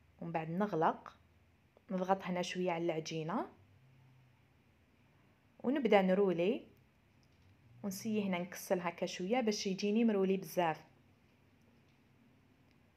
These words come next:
راح نتحصل على هذا الشكل، نسيي ندورو هكا غير شويه برك، وهكا الميني كرواسون تاعي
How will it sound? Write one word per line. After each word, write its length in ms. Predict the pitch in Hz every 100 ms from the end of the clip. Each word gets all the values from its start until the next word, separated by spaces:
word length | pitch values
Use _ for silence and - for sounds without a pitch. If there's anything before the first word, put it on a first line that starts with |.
| _ _ _ 240
راح 200 | 247 233
نتحصل 520 | 214 - 190 285 330
على 180 | 233 196
هذا 180 | 226
الشكل، 400 | 233 - - - - _ _ _ _ _ _ _ _ _ - - - - - - - - 190
نسيي 320 | 185 220 208
ندورو 340 | 196 185 180
هكا 300 | 175 185 170
غير 240 | 170 247 262
شويه 420 | - 180 160 151
برك، 340 | 180 311 - - - - - - - - - - - - - - - - - - 135 - 131 - - - _ _ _ _ _ - _ 302
وهكا 280 | 294 294
الميني 300 | 214 226 240
كرواسون 540 | 233 - 220 220 196 190
تاعي 400 | 220 214 339